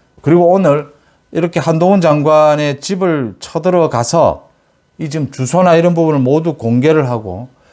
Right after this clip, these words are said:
집 문을 열기 위해서 잠금 장치를 해제하려고 시도까지 했습니다. 이건 뭐 취재도 아니고 뭐 기자의 행동도 아니고 아무것도 아닙니다. 이건 거의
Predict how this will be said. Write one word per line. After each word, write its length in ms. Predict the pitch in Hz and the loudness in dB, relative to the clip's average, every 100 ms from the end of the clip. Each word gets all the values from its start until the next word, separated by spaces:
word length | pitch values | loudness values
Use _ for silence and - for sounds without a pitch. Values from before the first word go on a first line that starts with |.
| _ | _
집 180 | - 151 | -6 -2
문을 400 | 160 151 208 202 | 0 4 4 4
열기 420 | 139 127 143 165 143 | 4 2 2 0 0
위해서 260 | 135 135 | 0 -2
잠금 500 | - 110 127 139 185 | -6 -2 -2 0 0
장치를 420 | 165 151 156 151 | 0 -2 -2 -4
해제하려고 540 | 117 143 170 175 170 151 | -2 -2 2 2 2 0
시도까지 560 | - 123 127 127 117 | -4 -6 -4 -2 -2
했습니다. 680 | 113 104 - 101 101 123 87 - _ _ _ _ _ _ _ _ _ _ _ _ _ _ _ | -2 -4 -4 -4 -2 -2 -2 -8 _ _ _ _ _ _ _ _ _ _ _ _ _ _ _
이건 540 | 175 175 202 120 87 87 | 0 2 2 2 -2 -8
뭐 560 | 120 120 127 101 76 - _ _ _ - | -6 0 2 0 -2 -10 _ _ _ -8
취재도 420 | - 139 165 202 | -4 0 2 2
아니고 520 | 151 110 135 135 101 | 2 0 0 0 -2
뭐 280 | 98 107 95 | -4 -8 -8
기자의 800 | - 147 165 156 143 139 120 95 | -8 -2 0 2 2 2 0 -2
행동도 540 | 143 151 139 123 113 | -4 -2 0 0 0
아니고 340 | 98 95 117 110 | -2 -2 -2 -2
아무것도 540 | 104 123 151 190 180 | 0 0 0 0 -2
아닙니다. 560 | 127 101 110 123 92 - _ _ _ | -2 -2 -2 -2 -4 -6 _ _ _
이건 300 | 156 165 156 | -4 0 0
거의 420 | 139 175 135 123 | 2 2 2 0